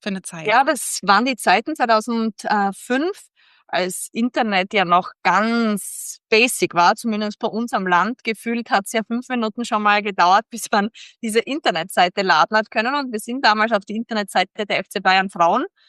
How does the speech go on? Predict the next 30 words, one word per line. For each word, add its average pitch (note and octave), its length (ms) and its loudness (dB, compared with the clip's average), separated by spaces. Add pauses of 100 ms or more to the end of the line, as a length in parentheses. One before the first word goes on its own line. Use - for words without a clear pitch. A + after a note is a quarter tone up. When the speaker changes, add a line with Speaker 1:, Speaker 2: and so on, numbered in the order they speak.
(260)
Speaker 2:
Und G#3+ 380 0
das A3+ 100 -2
ist A#3 160 -10
dann A#3 140 0
halt G#3+ 180 0
so G#3 220 0
nach F#3 340 2
und A#3+ 140 -4
nach G3 200 0
aufgeploppt, - 800 0
bis B3+ 200 -12
dann B3 160 -2
irgendwann A#3 420 -2 (100)
gestanden A3 540 -2
ist, A#3+ 340 -6
ähm, G#3+ 300 2
ja, A#3 180 4
Probetraining A3+ 720 -2
für A3 580 2
Mädels. A3 560 -4
Und G3+ 280 -6 (480)
da G3+ 400 4
haben G#3 200 2
wir A3+ 120 0
uns G3 140 -4
beworben. G3 560 -2
Ich A3+ 80 -6
weiß F#3 200 -4
nicht, G#3+ 240 -10
ob F3+ 100 -20